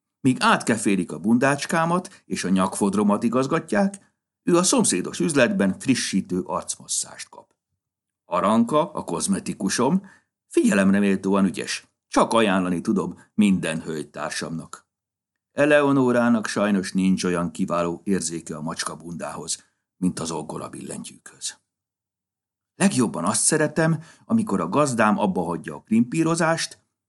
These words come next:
és fáradtan leroskad a fotelbe. Ilyenkor az ölébe ugrom, és együtt nézzük a tévét. Eleonóra nagyon érzékeny.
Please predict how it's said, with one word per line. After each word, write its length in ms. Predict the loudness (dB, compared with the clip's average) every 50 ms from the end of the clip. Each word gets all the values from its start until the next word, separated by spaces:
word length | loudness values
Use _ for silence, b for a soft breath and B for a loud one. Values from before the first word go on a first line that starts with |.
| _ _
és 180 | -6 -6 -4
fáradtan 640 | -2 0 0 0 0 0 -2 -6 -6 -4 -2 -2 0
leroskad 440 | 0 -2 -4 -6 -8 -10 -12 -14
a 60 | -14 -14
fotelbe. 600 | -14 -14 -16 -18 -18 -20 -20 -20 -20 -20 -20 _ _ _ _ _ _ _ _ _ _ _ _ _
Ilyenkor 360 | 0 2 2 2 2 0 -2 -2
az 120 | -2 -2
ölébe 400 | -2 0 2 2 2 2 2 0
ugrom, 380 | 0 0 0 0 0 0 -2 B B B B
és 160 | B -4 0
együtt 300 | 0 0 2 0 0 0
nézzük 400 | 0 0 0 0 -2 -4 -6 -6
a 120 | -8 -8
tévét. 580 | -6 -6 -6 -4 -4 -6 -8 -10 -12 -14 -20 _ _ _ _ _ _ _ _ _ _ _ _ _
Eleonóra 720 | 2 2 4 4 4 4 2 2 0 0 -2 -2 -4 -6
nagyon 380 | -8 -8 -8 -8 -8 -8 -8 -8
érzékeny. 720 | -10 -10 -10 -10 -12 -12 -12 -16 -20 -20 -20 -20 -20 -20